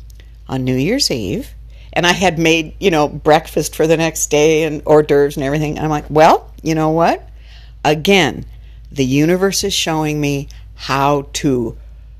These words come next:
find my own resources, rely on myself, and be perfectly happy alone." And I'm getting there, you guys. I'm getting there. And I think when you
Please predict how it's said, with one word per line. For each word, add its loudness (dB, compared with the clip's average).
find 0
my 0
own -4
resources, -2
rely 2
on -2
myself, -4
and -4
be -2
perfectly 0
happy -2
alone." -8
And -2
I'm 0
getting 0
there, -4
you -6
guys. -2
I'm 0
getting -4
there. -6
And -2
I 0
think -4
when 2
you -4